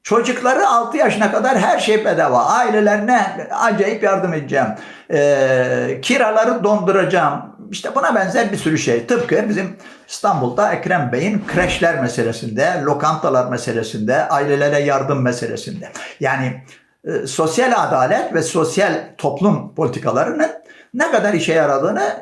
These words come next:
yeni çağda öğreniyoruz. Yani Zohran emperyalizme karşı yeni türden bir mücadelenin bayraktarlığını yapacaktır. Gençler, bakın bunu unutmayın.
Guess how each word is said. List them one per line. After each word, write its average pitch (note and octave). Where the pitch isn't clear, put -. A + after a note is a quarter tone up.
yeni G#3
çağda C#3+
öğreniyoruz. A#2+
Yani C3+
Zohran F#3
emperyalizme A3
karşı E3
yeni E3
türden G3
bir F3
mücadelenin D#3
bayraktarlığını D3
yapacaktır. B2+
Gençler, D3
bakın D3+
bunu E3
unutmayın. C3+